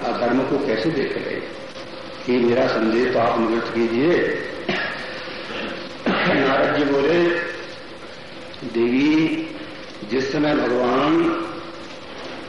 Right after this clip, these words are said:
ये धरातल को छोड़ करके वैकुंठ को जा रहे थे, उसी समय से कलयुग ने प्रवेश किया। ये संपूर्ण साधनों का बाधक है ये कलयुग।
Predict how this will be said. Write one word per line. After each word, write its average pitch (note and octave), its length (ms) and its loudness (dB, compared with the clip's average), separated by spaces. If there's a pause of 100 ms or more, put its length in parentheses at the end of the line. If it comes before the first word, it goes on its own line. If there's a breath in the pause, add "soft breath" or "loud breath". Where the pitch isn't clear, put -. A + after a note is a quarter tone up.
(320)
ये C#3 240 4
धरातल C3 420 2
को D3+ 260 2
छोड़ C3+ 200 2
करके C3+ 220 2
वैकुंठ A#2+ 440 2
को A2+ 160 0
जा G2+ 140 0
रहे G#2+ 240 0
थे, B2 560 -2 (600)
उसी E3 240 2
समय B2+ 340 2
से D3 200 2
कलयुग B2+ 460 2
ने A#2+ 200 2
प्रवेश G#2+ 400 0
किया। - 220 -2 (1300)
ये C#3 60 4
संपूर्ण C3+ 540 4
साधनों B2+ 600 2
का C#3 180 2
बाधक - 540 0
है D3+ 260 2
ये C#3 160 2
कलयुग। G2 280 0